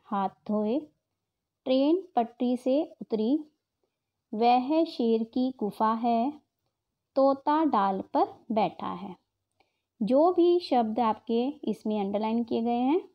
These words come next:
अगर उनके बिना हम इन शब्दों को पढ़ें, इन वाक्यों को पढ़ें, तो ये कैसे पढ़े जाएंगे?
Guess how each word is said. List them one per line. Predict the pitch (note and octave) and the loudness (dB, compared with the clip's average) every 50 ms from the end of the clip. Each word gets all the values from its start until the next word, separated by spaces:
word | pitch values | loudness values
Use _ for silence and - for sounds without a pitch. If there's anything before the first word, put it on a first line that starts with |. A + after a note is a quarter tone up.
| _ _ _ _ _ _ _ - | _ _ _ _ _ _ _ -2
अगर | B3+ C4 D4 D#4+ | 0 2 4 4
उनके | E4 E4+ E4+ E4 E4 F4+ | 4 4 4 4 2 2
बिना | D#4 C4 A#3 A3 A3 A#3 C4 | 2 2 2 0 0 0 0
हम | C#4 C#4+ C4+ | 0 2 2
इन | C4+ C#4+ C#4+ | 2 2 2
शब्दों | C#4 - A3+ F#3+ G3 G3 G#3 G3+ | 2 0 -2 -2 -2 -2 -4 -4
को | - - A3+ A#3+ D#4 G4 - - _ _ _ | -4 -2 -2 0 0 -2 -4 -10 _ _ _
पढ़ें, | - G#3+ G3+ G3 G3 G#3 C4+ D#4 D4+ _ _ - | -4 -2 -2 -2 -2 -4 -4 -6 -6 _ _ -8
इन | G#3 G3+ G3 | -6 -4 -2
वाक्यों | F#3+ F#3+ F#3+ F#3 _ - A3 | -4 -4 -6 -6 _ -6 -4
को | A3 A3+ A3 | -4 -4 -6
पढ़ें, | A3 - G#3 G#3+ A#3+ D#4+ - - _ _ _ _ _ _ _ _ _ _ - | -4 -4 -2 -2 -2 -2 -4 -6 _ _ _ _ _ _ _ _ _ _ 0
तो | A#3+ | 2
ये | A#3+ C4 C#4 | 2 2 2
कैसे | C4+ - B3+ A#3+ A#3 A#3 D4 | 2 2 0 0 0 0 -2
पढ़े | C4+ - C4 B3+ B3+ | -4 -2 -2 -2 0
जाएंगे? | B3 B3+ B3+ B3 B3+ B3+ C4+ D#4 | -2 -2 -2 -2 -2 0 0 -2